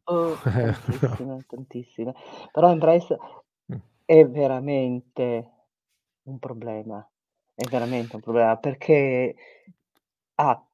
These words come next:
Speaker 1: comprato, ha fatto shopping selvaggio veramente per due anni in maniera insensata, portandosi studi di medie dimensioni,
Speaker 2: Mm.
Speaker 1: ben avviati, delle belle realtà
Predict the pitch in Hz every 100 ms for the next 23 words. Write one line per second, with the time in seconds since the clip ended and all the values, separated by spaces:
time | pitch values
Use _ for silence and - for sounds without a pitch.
0 | _ - 139 131 131 131 135 139 113 -
1 | 120 - 123 - - 127 - - 123 -
2 | 127 113 110 120 123 117 - 117 107 113
3 | 113 110 117 135 123 113 113 - - 113
4 | 113 110 107 - 123 120 117 123 117 117
5 | 120 120 123 120 120 117 113 113 113 110
6 | 110 110 _ 113 110 - 101 107 - 107
7 | 107 - 127 131 123 - 107 - - -
8 | - - - - 160 180 151 131 117 117
9 | - - _ _ _ 156 180 143 127 123
10 | 120 120 - - 147 160 170 143 117 135
11 | 160 165 131 113 113 113 120 139 143 139
12 | - 156 156 156 _ _ _ 131 160 135
13 | 127 127 240 190 131 127 123 107 104 -
14 | 127 117 135 170 180